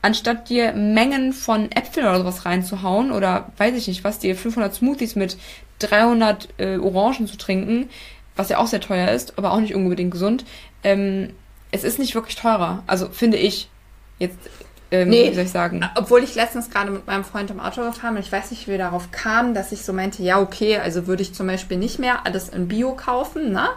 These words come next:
Speaker 2: Und auch nicht manche Alternativen, weil die glutenfrei sind oder wie auch immer, dann würde ich bestimmt im Monat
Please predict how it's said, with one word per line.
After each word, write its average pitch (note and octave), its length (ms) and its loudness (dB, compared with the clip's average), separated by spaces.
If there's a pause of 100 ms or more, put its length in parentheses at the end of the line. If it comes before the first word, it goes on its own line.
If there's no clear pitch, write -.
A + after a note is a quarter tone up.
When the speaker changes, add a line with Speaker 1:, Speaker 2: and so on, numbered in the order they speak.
(540)
Speaker 2:
Und G3 320 2
auch F#3+ 220 2
nicht G3 340 -2 (100)
manche F#3+ 720 2
Alternativen, G#3+ 880 -2
weil F#3 140 2
die F#3 100 -2
glutenfrei A3+ 720 -4
sind G3 340 -4
oder F#3 280 -2
wie G3 80 0
auch - 160 -6
immer, B3 340 2 (440)
dann G3+ 200 0
würde G3 160 0
ich - 140 -8
bestimmt A3+ 520 -2
im G3 140 -2
Monat G3+ 320 0